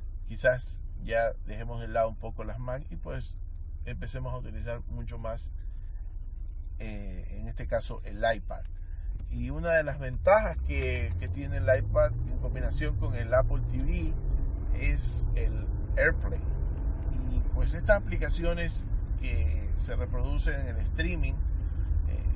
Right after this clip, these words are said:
generalmente las puedes hacer, eh, mirroring con el Apple T V y ver ahí sin mayor problema las series o la,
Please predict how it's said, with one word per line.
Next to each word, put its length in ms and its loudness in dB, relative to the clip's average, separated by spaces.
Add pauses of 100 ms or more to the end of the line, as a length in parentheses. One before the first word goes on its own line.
generalmente 640 4
las 140 8
puedes 380 2
hacer, 400 4 (460)
eh, 260 6 (600)
mirroring 560 4 (640)
con 180 4
el 260 0 (800)
Apple 380 4
T 140 4
V 280 2 (760)
y 100 0
ver 220 4
ahí 340 6 (520)
sin 300 2
mayor 340 4
problema 500 2 (1080)
las 160 0
series 500 0
o 120 0
la, 160 -2